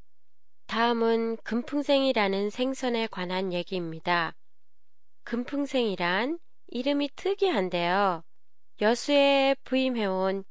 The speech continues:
이순신 장군이 붙여준 풍선이라는 이름에서 지금의 금풍생이가 되었어요. 금풍생이는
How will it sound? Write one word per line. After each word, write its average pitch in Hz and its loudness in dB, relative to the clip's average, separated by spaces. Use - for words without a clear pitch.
이순신 254 0
장군이 180 0
붙여준 190 -2
풍선이라는 233 0
이름에서 196 0
지금의 254 2
금풍생이가 214 0
되었어요. 175 -2
금풍생이는 208 -2